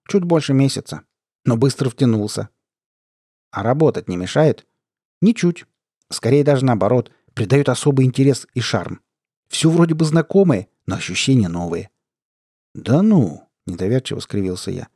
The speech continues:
"И кем же вы сейчас себя ощущаете?" Бумбокс вскинул лысую голову, свёл колени вместе, прижал ладони к бёдрам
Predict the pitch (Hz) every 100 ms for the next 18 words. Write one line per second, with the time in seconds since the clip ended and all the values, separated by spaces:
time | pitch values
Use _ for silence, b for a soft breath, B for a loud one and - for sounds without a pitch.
0 | _ _ - - 175 190 151 127 110 -
1 | 117 101 - 92 92 107 - - - 110
2 | 151 - 180 - _ _ _ _ _ _
3 | _ _ _ _ 107 104 107 131 - -
4 | - 127 113 107 113 - - - 117 156
5 | 151 139 - _ _ - 95 131 - 113
6 | 135 120 87 107 156 - 147 - _ _
7 | 95 98 143 147 135 143 131 98 143 151
8 | 143 139